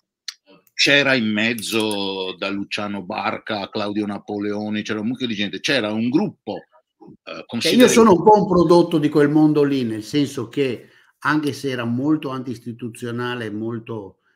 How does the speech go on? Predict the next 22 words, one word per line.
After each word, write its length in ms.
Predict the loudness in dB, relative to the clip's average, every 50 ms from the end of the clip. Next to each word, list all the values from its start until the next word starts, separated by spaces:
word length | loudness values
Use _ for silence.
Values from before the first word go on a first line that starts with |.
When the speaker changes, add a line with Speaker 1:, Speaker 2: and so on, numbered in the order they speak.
| _ _ _
Speaker 2:
garibaldino 680 | -10 -6 -6 -4 -4 -4 -6 -6 -6 -6 -6 -6 -4
nel 100 | -6 -6
mondo 240 | -6 -6 -6 -6 -6
dei 140 | -6 -6 -6
preti 260 | -8 -10 -12 -10 -12
operai, 720 | -12 -12 -10 -10 -10 -10 -12 -14 -16 -16 -14 -14 -14 -14 -14
eh, 420 | -18 -20 -20 -20 -20 -20 _ -20
il 80 | -20 _
mio 500 | _ -16 -12 -12 -12 -12 -12 -14 -18 _ _ _ _ _ _ _ _ _ _ -14
avvicinarmi 640 | -12 -8 -8 -8 -8 -8 -6 -4 -4 -4 -2 -4 -6
alla 120 | -6 -8
politica 300 | -8 -8 -8 -8 -6 -8
di 60 | -8
sinistra, 480 | -8 -10 -8 -6 -6 -6 -6 -8 -10 -10
venendo 320 | -8 -6 -6 -6 -6 -6
dal 80 | -8 -8
cattolicesimo, 1000 | -10 -14 -12 -10 -8 -8 -8 -8 -10 -10 -8 -8 -8 -8 -8 -8 -8 -8 -10 -12
da, 220 | -14 -16 -18 -16
dai 180 | -16 -16 -18 -12
chierichetti, 640 | -10 -8 -8 -8 -10 -8 -6 -6 -6 -6 -6 -10
dalla 220 | -12 -10 -12 -14 -16
parrocchia, 640 | -16 -16 -14 -14 -14 -16 -18 _ -16 -16 -16 -16